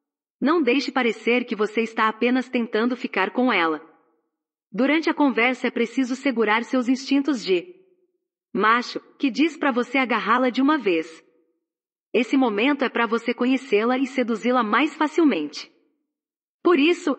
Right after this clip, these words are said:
é bom não meter os pés pelas mãos. Quando você consegue desenvolver um bom papo, conversando de forma inteligente, ela percebe que você não está lá apenas tentando beijá-la, aumentando consideravelmente suas chances de conquistá-la.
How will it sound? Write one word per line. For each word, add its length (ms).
é 100
bom 300
não 120
meter 300
os 160
pés 260
pelas 300
mãos. 500
Quando 260
você 260
consegue 500
desenvolver 640
um 100
bom 200
papo, 420
conversando 600
de 100
forma 360
inteligente, 760
ela 180
percebe 560
que 120
você 260
não 160
está 240
lá 180
apenas 400
tentando 420
beijá-la, 600
aumentando 600
consideravelmente 920
suas 280
chances 380
de 80
conquistá-la. 760